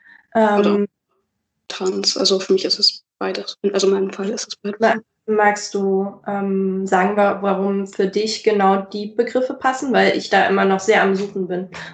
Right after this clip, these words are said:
Speaker 1: ich glaube, das ist für viele ja auch ein Riesenthema.
Speaker 2: Ich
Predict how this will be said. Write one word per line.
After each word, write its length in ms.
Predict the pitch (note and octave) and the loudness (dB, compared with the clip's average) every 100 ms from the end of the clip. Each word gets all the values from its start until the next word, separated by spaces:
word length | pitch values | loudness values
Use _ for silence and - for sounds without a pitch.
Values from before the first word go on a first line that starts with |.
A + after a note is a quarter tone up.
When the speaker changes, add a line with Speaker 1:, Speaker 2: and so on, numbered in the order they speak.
| - | -12
Speaker 1:
ich 60 | - | 0
glaube, 240 | G3 F#3 | 2 4
das 220 | F#3+ F#3+ | 2 0
ist 100 | F#3+ | -6
für 120 | - F#3+ | -6 -4
viele 300 | G#3 G3+ G3+ | -2 2 4
ja 260 | F#3 F3 | 4 2
auch 260 | F#3 F#3 - _ _ _ _ - | -2 -4 -14 _ _ _ _ -6
ein 80 | G3+ | 2
Riesenthema. 680 | F#3+ F#3+ F#3+ G3+ G3 G3 - - _ _ _ _ _ - | 2 2 -2 0 -2 -2 -6 -18 _ _ _ _ _ -20
Speaker 2:
Ich 220 | - | -18